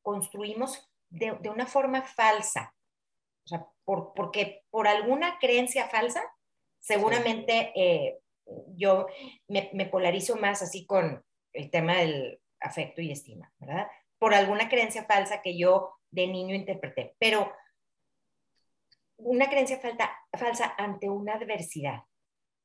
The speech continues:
Speaker 1: ante un momento difícil. Y lo que nos cuesta mucho con los hijos es que vamos a estar muchos años con ellos, acompañándolos en la, en la adversidad.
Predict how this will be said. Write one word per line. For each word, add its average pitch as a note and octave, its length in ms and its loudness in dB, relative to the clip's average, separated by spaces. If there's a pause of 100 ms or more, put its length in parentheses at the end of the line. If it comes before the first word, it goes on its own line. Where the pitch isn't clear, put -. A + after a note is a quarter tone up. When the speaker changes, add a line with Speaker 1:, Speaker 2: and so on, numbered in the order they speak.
Speaker 1:
ante F3+ 220 -8
un F#3 60 -10
momento G3 340 -8
difícil. E3 840 -12 (600)
Y A3+ 120 -8
lo G#3+ 140 -4
que A3+ 80 -4
nos A3 140 -6
cuesta A#3+ 240 -6
mucho C#4+ 240 -8
con C4+ 140 -2
los A#3 200 -4
hijos - 520 -16 (520)
es G3 260 -4
que A#3+ 320 2
vamos G#3 220 -6
a B3+ 40 0
estar A3+ 380 -6
muchos A#3 560 -8
años A3 240 -10
con G3+ 180 -10
ellos, D#3 400 -8 (600)
acompañándolos E3+ 960 -4
en A3+ 120 -10
la, D3 180 -10 (220)
en D3 120 -10
la B2+ 80 -10
adversidad. A#2+ 600 -10